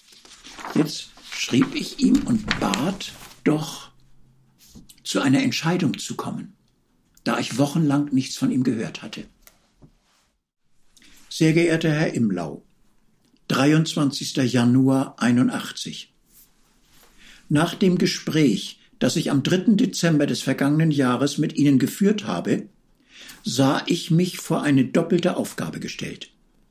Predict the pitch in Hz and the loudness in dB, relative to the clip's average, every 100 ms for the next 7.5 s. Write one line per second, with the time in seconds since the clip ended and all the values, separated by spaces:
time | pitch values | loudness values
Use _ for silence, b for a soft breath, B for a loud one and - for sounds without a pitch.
0 | _ _ b b b b - 170 185 214 | _ _ b b b b 0 4 4 4
1 | 185 170 147 - 139 180 214 220 214 - | 0 0 -2 -2 2 6 6 6 4 4
2 | 196 190 151 131 120 113 113 113 - 101 | 2 2 4 4 4 4 2 2 0 -2
3 | - 117 101 160 247 - _ _ b b | -2 -2 0 2 2 0 _ _ b b
4 | b b - 160 151 185 226 143 131 - | b b 0 2 4 4 4 4 4 0
5 | - 226 240 - - 139 - 123 120 117 | 2 4 4 0 -4 -2 2 4 4 4
6 | 107 117 131 185 233 - - 110 90 98 | 4 4 6 6 4 2 -4 -6 -2 -4
7 | - - 80 - - | -4 -6 -8 -12 -14